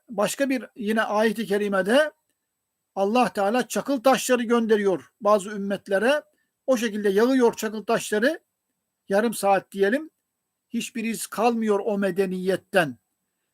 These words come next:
Bir kısmına tufan, sel gönderiliyor. Allah Teala o şekilde onları yeryüzünden, tarihten siliyor.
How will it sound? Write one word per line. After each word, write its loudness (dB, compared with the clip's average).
Bir -4
kısmına -2
tufan, 0
sel 2
gönderiliyor. 6
Allah -2
Teala 0
o -2
şekilde -4
onları 4
yeryüzünden, -2
tarihten 2
siliyor. 0